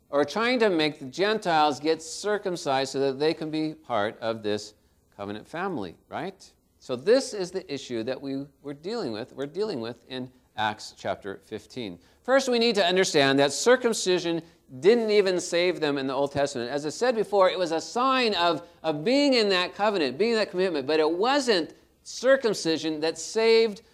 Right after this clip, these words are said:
the people. It was not salvific. It was just a sign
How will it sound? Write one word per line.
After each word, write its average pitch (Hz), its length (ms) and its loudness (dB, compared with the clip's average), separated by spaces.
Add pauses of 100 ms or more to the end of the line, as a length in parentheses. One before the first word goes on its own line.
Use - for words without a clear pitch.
(180)
the 151 200 -4
people. 175 720 0 (720)
It 196 80 2
was 226 180 4
not 190 280 0
salvific. 175 720 0
It 170 100 -6
was 185 220 0
just 180 240 -2
a 160 100 -4
sign 151 760 2